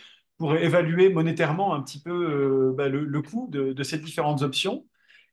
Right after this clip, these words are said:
Et, euh, ce qui peut conduire à terme à conduire à des, à des arbitrages, euh, à des choix en fait de politique et de stratégie au niveau des territoires.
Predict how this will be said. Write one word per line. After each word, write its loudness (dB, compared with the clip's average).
Et, 2
euh, 6
ce -4
qui -6
peut -4
conduire 0
à 0
terme -2
à -2
conduire -6
à -4
des, -2
à 2
des -2
arbitrages, -2
euh, -6
à -2
des -2
choix -2
en -4
fait -6
de -4
politique -4
et -8
de -4
stratégie -6
au -6
niveau -2
des -4
territoires. -10